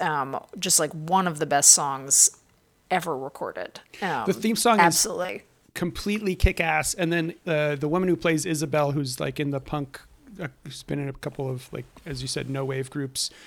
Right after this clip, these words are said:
Speaker 2: uh, Ad-, Adele Bertai, I think. Um, she's also an incredible performer. All, I mean, all the kind of, I mean, it, you should watch it simply as an antidote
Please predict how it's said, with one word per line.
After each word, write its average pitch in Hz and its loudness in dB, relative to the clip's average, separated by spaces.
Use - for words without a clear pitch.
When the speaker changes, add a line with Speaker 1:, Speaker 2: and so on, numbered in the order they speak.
Speaker 2:
uh, 139 2
Ad-, 147 0
Adele 147 0
Bertai, 143 2
I 131 -2
think. 135 -8
Um, 143 0
she's 226 4
also 170 0
an 151 -4
incredible 139 -4
performer. 139 -6
All, 226 8
I 180 6
mean, 214 4
all 240 8
the 285 2
kind 196 0
of, 147 0
I 196 4
mean, 208 4
it, - -8
you 208 2
should 214 4
watch 277 6
it - 0
simply 220 2
as 165 4
an 156 0
antidote 147 0